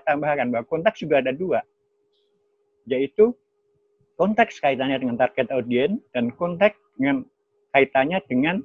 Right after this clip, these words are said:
yang namanya brand essence, esensi dari brand. Kalau suatu brand, termasuk Garuda Rempah ini kan brand ya,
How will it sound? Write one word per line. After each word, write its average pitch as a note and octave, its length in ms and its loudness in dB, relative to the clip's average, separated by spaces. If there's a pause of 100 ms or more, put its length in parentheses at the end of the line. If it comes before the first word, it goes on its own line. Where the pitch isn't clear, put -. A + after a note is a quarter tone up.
(140)
yang B2+ 160 -2
namanya C3 400 -4
brand C3 320 0
essence, B2+ 400 0 (720)
esensi D3+ 480 -4
dari D3 240 2
brand. C3 400 0 (1400)
Kalau G#3+ 240 6
suatu G3 240 2
brand, C#3+ 480 2 (2750)
termasuk C3+ 720 4 (160)
Garuda B2+ 260 4
Rempah C#3 220 4
ini F#3+ 80 -2
kan F#3+ 180 2
brand C3+ 220 4
ya, A2+ 100 0